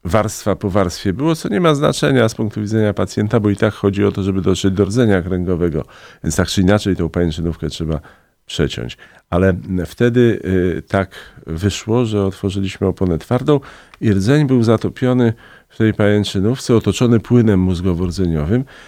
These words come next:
i to w-, wyglądało tak, jakbyśmy w, y, diamencie zatopili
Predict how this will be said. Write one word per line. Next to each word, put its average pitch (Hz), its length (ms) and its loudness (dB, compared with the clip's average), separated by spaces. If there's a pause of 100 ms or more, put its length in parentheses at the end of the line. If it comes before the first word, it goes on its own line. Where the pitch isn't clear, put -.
(140)
i 98 60 -6
to 135 320 2
w-, 101 380 -2
wyglądało 113 540 0
tak, 123 240 -4
jakbyśmy 113 640 0 (480)
w, 101 240 -6
y, 85 1160 -2 (840)
diamencie 113 880 4
zatopili 117 880 4